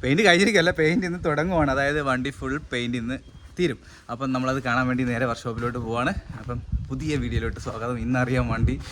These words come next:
ബ്ലാക്ക് കളർ ആയി കഴിഞ്ഞാൽ എങ്ങനെ ഇരിക്കും എന്നുള്ള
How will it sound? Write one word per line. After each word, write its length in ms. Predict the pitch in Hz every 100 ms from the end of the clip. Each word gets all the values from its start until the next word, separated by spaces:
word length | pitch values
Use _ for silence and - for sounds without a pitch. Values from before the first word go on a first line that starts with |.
| - - -
ബ്ലാക്ക് 260 | 113 120 139
കളർ 180 | 131 123 117
ആയി 140 | 120 123
കഴിഞ്ഞാൽ 280 | 120 127 175 - 123
എങ്ങനെ 240 | 120 135 131
ഇരിക്കും 240 | 117 143 180 - - - 120
എന്നുള്ള 260 | 127 131